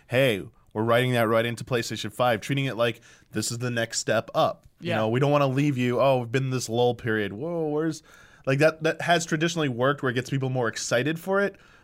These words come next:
Speaker 1: but what if you did it that, a different way, where you have all this great software and you just be like, "Hey, it's also backwards compatible, so these games are, like, you can buy this game right now, and, like, in a month later you can play it on your P S five. It's gonna look even better," and,
Speaker 2: Yeah.
Speaker 1: like,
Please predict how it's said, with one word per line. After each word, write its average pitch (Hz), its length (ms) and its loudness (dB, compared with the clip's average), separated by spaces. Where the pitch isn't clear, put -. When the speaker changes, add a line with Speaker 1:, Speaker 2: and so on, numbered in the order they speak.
Speaker 1:
but 123 280 2
what 131 420 0
if 165 140 -4
you 151 80 -4
did 131 240 0
it 131 240 0
that, 110 280 0
a 110 80 -2
different 113 320 -2
way, 110 480 0
where 117 240 2
you 120 160 0
have 131 260 4
all 123 80 2
this 120 180 -2
great 120 160 -2
software 120 360 0
and 113 100 -4
you 120 60 -4
just 120 180 -6
be 127 60 0
like, 117 160 0
"Hey, 147 340 -2
it's - 80 -16
also 101 240 -6
backwards 113 420 0
compatible, 135 520 0
so - 120 -10
these 110 200 -6
games 127 440 -8
are, 123 60 -4
like, 117 240 -6
you 123 100 -4
can 127 160 0
buy 147 420 4
this 127 180 -4
game 131 240 -4
right 127 160 -2
now, 131 380 2
and, 117 100 -4
like, 117 160 -2
in 117 60 -4
a 117 60 -2
month 131 180 -2
later 143 180 2
you 120 120 -6
can 127 100 -4
play 107 180 0
it 170 60 0
on 143 140 0
your 113 100 -2
P 123 160 -4
S 113 140 -4
five. 101 180 0
It's 92 60 -8
gonna 101 160 -4
look 98 160 -6
even 123 240 -4
better," 127 420 2
and, 101 100 -2
Speaker 2:
Yeah. 104 180 -2
Speaker 1:
like, 101 120 -6